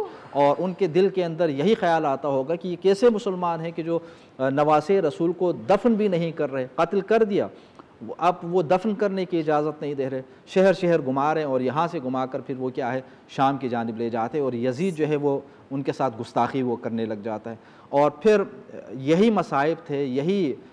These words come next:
अ, आपके ऊपर पेश आने वाले वो सितम थे कि जिसकी वजह से हज़रत सकीना सलामुल्लाह अलैहा ज़िंदान शाम के अंदर ही जाम शहादत नोश फरमाती हैं। यानी बाकी जो उसरा हैं उनको आज़ादी मिली,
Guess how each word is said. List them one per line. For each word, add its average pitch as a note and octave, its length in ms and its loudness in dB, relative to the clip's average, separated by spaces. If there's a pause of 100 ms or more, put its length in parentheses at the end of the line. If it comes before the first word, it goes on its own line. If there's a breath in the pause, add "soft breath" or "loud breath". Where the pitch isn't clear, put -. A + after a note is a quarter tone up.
(120 loud breath)
अ, B2 40 -6
आपके C#3 540 0
ऊपर C3+ 160 -4
पेश C3+ 300 -4
आने C3 200 -2
वाले B2 320 -2
वो A#2+ 180 -4
सितम E3 440 -4
थे D#3 100 0
कि D3 120 -8
जिसकी C3 280 -10
वजह B2+ 260 -2
से B2 220 -6 (260 loud breath)
हज़रत B2+ 440 -4
सकीना E3 460 -4
सलामुल्लाह B2 580 -4
अलैहा A#2+ 280 -4 (220 loud breath)
ज़िंदान D3+ 540 0
शाम E3+ 460 0
के E3+ 160 -2
अंदर D3+ 480 -2
ही F3 240 0 (260 loud breath)
जाम D3 240 2
शहादत A2+ 400 -4
नोश A2 160 -6
फरमाती G#2+ 460 -8
हैं। A#2 140 -10 (320 loud breath)
यानी D#3 200 0
बाकी D3 440 2
जो G3 140 2
उसरा E3 380 -2
हैं F3 160 -4
उनको E3 240 -4
आज़ादी C3+ 460 0
मिली, D#3+ 300 -2